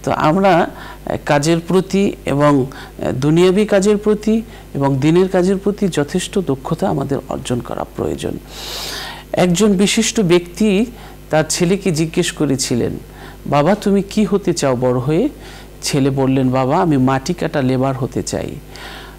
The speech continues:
তখন বাবা বললেন, "ঠিক আছে, তুমি মাটি কাটা লেবারই হবে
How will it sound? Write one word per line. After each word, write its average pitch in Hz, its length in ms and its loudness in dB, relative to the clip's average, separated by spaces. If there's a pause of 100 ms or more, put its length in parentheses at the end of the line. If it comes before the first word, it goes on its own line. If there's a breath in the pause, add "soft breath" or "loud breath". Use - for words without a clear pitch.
(160)
তখন 175 520 2
বাবা 131 280 2
বললেন, 143 500 2 (540 loud breath)
"ঠিক 220 220 0
আছে, 165 220 0
তুমি 139 260 0
মাটি 127 320 0
কাটা 147 260 -4
লেবারই 127 400 2
হবে 120 340 -4